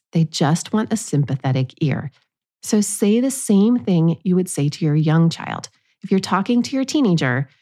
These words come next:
just reflect back what they are saying and describe their emotion. Something like,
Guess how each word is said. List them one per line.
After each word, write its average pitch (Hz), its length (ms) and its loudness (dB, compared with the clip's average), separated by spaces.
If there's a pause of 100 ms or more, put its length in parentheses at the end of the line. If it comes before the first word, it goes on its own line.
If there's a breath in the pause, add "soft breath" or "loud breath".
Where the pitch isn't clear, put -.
(160 soft breath)
just 175 260 -2
reflect 180 640 -2
back 147 380 -2
what 156 280 -2
they 180 140 2
are 220 100 -2
saying 123 560 -4
and 160 100 2
describe 147 640 -2
their 139 140 0
emotion. 139 520 -2 (220 loud breath)
Something 226 300 2
like, 202 240 -2